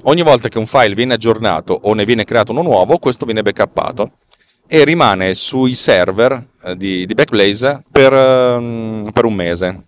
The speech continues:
Significa che se voi s-, cancellate questo file, eh, lo potete ritrovare fino a un mese dalla sua cancellazione.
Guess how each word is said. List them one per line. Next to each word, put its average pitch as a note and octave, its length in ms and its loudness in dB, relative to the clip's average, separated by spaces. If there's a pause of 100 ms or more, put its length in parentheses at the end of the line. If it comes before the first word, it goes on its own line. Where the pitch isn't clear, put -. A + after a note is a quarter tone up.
(100)
Significa A#2+ 380 2
che G#2+ 120 -2
se A#2 140 2
voi B2+ 240 4
s-, - 120 -6
cancellate C3 600 0
questo G2 240 -2
file, F2 500 -2
eh, A2 300 4
lo C3 120 2
potete C#3+ 280 0
ritrovare A#2+ 440 2
fino G#2 200 -6
a G2+ 40 0
un G#2+ 100 -2
mese G2 200 -2
dalla F2 160 2
sua F2 140 -6
cancellazione. D2+ 800 -8